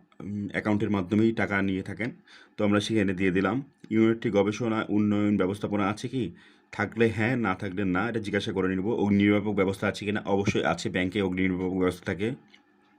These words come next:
অগ্নি নির্বাপন ব্যবস্থা থাকলে তার নিয়মিত রক্ষণাবেক্ষণ করা হয় কি না, আমরা এটা জেনে নিব। আমি হ্যাঁ দিলাম। ইউনিটে বর্জ্য ব্যবস্থাপনা সম্পর্কিত কোনো কার্যক্রম আছে কি না, সেটাতেও আমরা হ্যাঁ দিলাম।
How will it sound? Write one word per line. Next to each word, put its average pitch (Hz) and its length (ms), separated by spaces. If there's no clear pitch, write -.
অগ্নি 113 240
নির্বাপন 113 580
ব্যবস্থা 107 280
থাকলে 107 300
তার 107 180
নিয়মিত 104 340
রক্ষণাবেক্ষণ 104 500
করা 107 220
হয় 107 180
কি 120 120
না, 98 180
আমরা 104 240
এটা 104 120
জেনে 101 220
নিব। 101 380
আমি 101 340
হ্যাঁ 104 220
দিলাম। 117 440
ইউনিটে 117 300
বর্জ্য 101 300
ব্যবস্থাপনা 107 680
সম্পর্কিত 104 480
কোনো 110 260
কার্যক্রম 98 500
আছে 104 200
কি 104 100
না, 101 280
সেটাতেও 104 460
আমরা 101 160
হ্যাঁ 95 240
দিলাম। 95 380